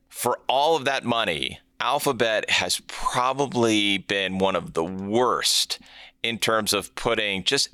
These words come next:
excess capital to work in a way that has been transformative for the business. I mean,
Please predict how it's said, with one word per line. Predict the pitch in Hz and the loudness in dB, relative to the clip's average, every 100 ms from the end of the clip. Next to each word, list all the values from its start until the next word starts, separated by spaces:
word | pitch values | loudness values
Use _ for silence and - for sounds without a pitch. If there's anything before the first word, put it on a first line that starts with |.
| - | -6
excess | 107 - - 120 107 | -6 -2 -2 0 0
capital | - 104 101 - 110 104 101 | 0 -2 -2 0 2 2 -2
to | - | -6
work | 82 82 104 104 90 69 - - - - - - - _ | -8 -4 0 2 2 0 -2 -8 -10 -20 -20 -20 -20 _
in | 107 | -2
a | 104 | 0
way | 98 101 101 101 | 0 0 0 0
that | 95 90 | 0 0
has | 95 92 | -2 -2
been | - 95 90 | -2 -4 -4
transformative | - 104 95 - - 107 107 101 90 85 82 80 78 - - _ _ _ _ | -2 0 0 -2 0 2 2 0 2 2 2 0 -4 -10 -14 _ _ _ _
for | - 110 98 | -2 0 2
the | |
business. | 85 113 117 - 69 - - - - - - | 0 0 0 0 -2 -2 -4 -12 -18 -10 -6
I | |
mean, | 127 135 123 | -2 -2 -4